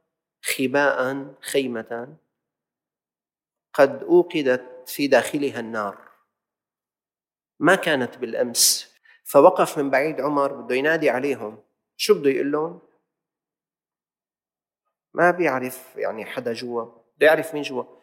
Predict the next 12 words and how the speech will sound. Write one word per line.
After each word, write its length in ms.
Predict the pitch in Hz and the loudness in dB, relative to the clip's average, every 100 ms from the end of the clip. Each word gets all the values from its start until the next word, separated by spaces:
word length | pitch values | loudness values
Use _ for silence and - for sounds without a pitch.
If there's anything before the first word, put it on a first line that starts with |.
| _ _ - | _ _ 0
فنادى، 380 | 151 165 175 165 | 4 6 6 4
قال: 440 | 147 - 165 156 | 0 -2 -4 -2
"يا 360 | 143 147 147 - | 0 0 2 2
أهل 240 | 160 160 156 | 0 0 -2
الضوء"، 600 | 151 165 165 160 - - _ _ _ _ _ _ _ _ _ _ _ - | 0 4 4 4 -6 -18 _ _ _ _ _ _ _ _ _ _ _ 0
وكره 540 | 110 104 165 190 180 | 0 2 2 2 2
عمر 580 | 127 120 151 156 156 139 | 0 0 -2 -4 -2 -4
أن 120 | 110 | -4
يقول: 460 | 110 113 - 151 147 | -10 -10 -6 -4 2
"يا 240 | 117 110 | 2 2
أهل 220 | 123 120 | 0 -4
النار"، 680 | 117 113 110 98 85 - | -8 -8 -8 -8 -12 -20